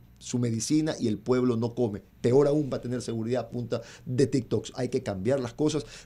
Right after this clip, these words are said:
con un plan de gobierno real que se pueda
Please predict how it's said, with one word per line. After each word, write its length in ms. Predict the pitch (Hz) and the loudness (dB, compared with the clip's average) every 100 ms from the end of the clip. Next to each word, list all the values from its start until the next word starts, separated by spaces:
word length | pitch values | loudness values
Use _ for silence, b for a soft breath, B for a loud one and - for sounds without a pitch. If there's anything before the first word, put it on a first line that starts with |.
| - | -4
con 120 | 120 | -2
un 100 | 117 | 0
plan 280 | 135 139 139 | 0 0 2
de 80 | 127 | 2
gobierno 500 | 107 117 135 135 - | 4 6 6 6 0
real 600 | 104 101 110 123 170 170 B B B B - - | 0 2 6 8 8 6 B B B B -20 2
que 140 | 170 | 4
se 260 | - - 131 | 4 4 2
pueda 680 | - 151 175 214 247 247 | 2 6 8 8 6 2